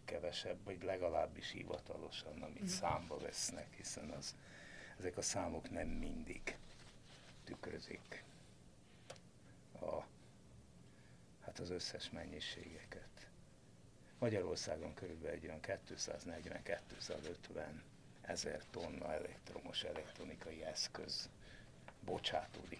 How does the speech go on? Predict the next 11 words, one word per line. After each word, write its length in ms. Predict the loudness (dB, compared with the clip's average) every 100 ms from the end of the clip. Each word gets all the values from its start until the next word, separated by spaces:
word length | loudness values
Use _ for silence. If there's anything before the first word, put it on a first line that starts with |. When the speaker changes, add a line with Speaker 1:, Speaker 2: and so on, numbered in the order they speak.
| -4
Speaker 1:
ki 220 | -4 -4
évente. 580 | -2 -2 -4 -4 -6 -6
Speaker 2:
Mhm. 120 | -4 -6 -6 -12 -14 -14 -14 -12 -12 -12 -12 -12 -12 -8
Speaker 1:
Na 120 | -2 0
most, 340 | 2 2 2 2
ö, 120 | 2 2 2
körülbelül 580 | 6 6 6 4 2 2
egy 220 | 0 0
olyan 400 | 2 2 0 -4 -8 -12 -14 -14 -4
száztíz-százhúsz 1800 | 0 2 2 2 2 0 0 -2 4 4 6 4 2 0 -2 2 2 2 0
ezer 320 | 2 2